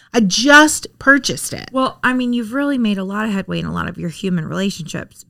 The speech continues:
Speaker 2: based on what you've learned
Speaker 1: <laughs>
Speaker 2: on me or the dog.
Speaker 1: See?
Speaker 2: It's frightening.
Speaker 1: You only acknowledge positive behavior.
Speaker 2: It's annoying is what that
Speaker 1: Only
Speaker 2: is.
Speaker 1: acknowledge the behavior that you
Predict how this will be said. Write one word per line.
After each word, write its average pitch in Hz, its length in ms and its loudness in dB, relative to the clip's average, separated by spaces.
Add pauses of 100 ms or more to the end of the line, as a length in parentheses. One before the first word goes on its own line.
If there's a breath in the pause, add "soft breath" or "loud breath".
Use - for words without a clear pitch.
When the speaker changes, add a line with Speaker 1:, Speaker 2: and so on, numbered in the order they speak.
Speaker 2:
based 214 420 -4
on 175 300 -4
what - 160 -12
you've 160 260 -10
learned 175 400 -6
Speaker 1:
<laughs> - 20 -20
Speaker 2:
on 156 400 -10
me 160 300 -8
or - 160 -8
the - 220 -20
dog. - 260 -16
Speaker 1:
See? 185 220 -4 (300)
Speaker 2:
It's - 180 -12
frightening. 160 500 -12
Speaker 1:
You 190 260 2
only 208 340 8
acknowledge 160 720 4 (380)
positive 156 400 0
behavior. - 360 -8
Speaker 2:
It's - 80 -10
annoying 160 600 -2
is 156 120 -12
what - 180 -16
that 175 100 -8
Speaker 1:
Only 214 220 6
Speaker 2:
is. 233 80 4
Speaker 1:
acknowledge 175 440 4
the 175 120 -8
behavior 151 720 -2
that - 200 -8
you 113 220 -4